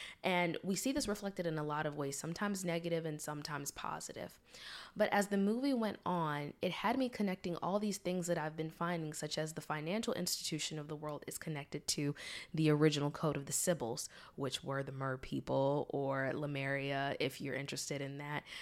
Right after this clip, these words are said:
And it's just very interesting because water is a form of abundance, but it's also a powerful form of energy, one that is able to birth human souls.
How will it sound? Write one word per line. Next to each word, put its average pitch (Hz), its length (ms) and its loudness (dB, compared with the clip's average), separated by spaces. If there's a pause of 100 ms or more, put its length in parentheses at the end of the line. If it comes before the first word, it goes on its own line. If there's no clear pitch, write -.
(360)
And 165 440 6
it's 170 200 0
just 170 220 0
very 165 260 4
interesting 151 840 -2
because 147 560 -2
water 165 480 2
is 151 180 0
a 147 220 2
form 147 260 -2
of 143 80 -2
abundance, 139 640 -8
but 156 140 -2
it's 143 120 -6
also 151 280 -2
a - 20 -2
powerful 147 400 0
form 147 260 -4
of 139 200 -8
energy, 143 340 -4
one 147 400 -4
that 143 260 -4 (720)
is 160 180 4
able 165 200 4
to 151 120 0
birth 139 240 2
human 139 340 -2
souls. 147 600 0